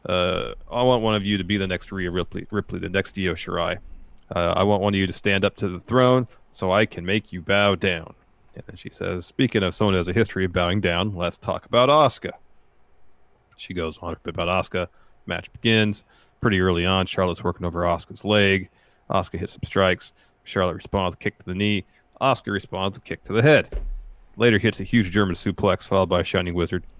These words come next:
Gets a two count. Uh, it was a really good match. T-, uh, till the end, Charlotte kicks Asuka off the apron. Asuka's music hits,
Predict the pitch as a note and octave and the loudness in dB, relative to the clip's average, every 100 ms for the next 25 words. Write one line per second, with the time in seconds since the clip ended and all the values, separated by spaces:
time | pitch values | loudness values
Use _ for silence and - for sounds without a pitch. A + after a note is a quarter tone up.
0 | - - - - B2 - F#2 - - - | -8 -8 -8 -2 -2 0 -6 -6 -18 -20
1 | - - - - G2+ G2 F#2+ F#2+ D#2+ - | -20 -20 -20 -4 2 6 6 4 2 -2
2 | B2 C3+ D3 D3 C3 B2 A#2+ A#2 - - | 4 6 8 8 6 6 4 4 0 0
3 | - - - - - - A#2+ A2 G2+ C3 | -4 -6 -8 -12 -12 2 4 6 6 4
4 | A2+ G#2 G#2 G2 - - - - A2 G#2 | 6 4 4 0 -6 -20 -18 -2 4 4
5 | G#2 - - - B2+ - - G#2 - G2 | 4 -2 -18 -2 -2 -2 -2 -2 0 -2
6 | F#2+ F#2 - - A2 - G2 F#2+ _ _ | 0 0 -4 -2 -2 2 0 0 _ _
7 | _ G2 G2 - F2 F#2+ G2+ G2 - G2 | _ -2 -2 -2 -4 2 2 2 0 -2
8 | - | -4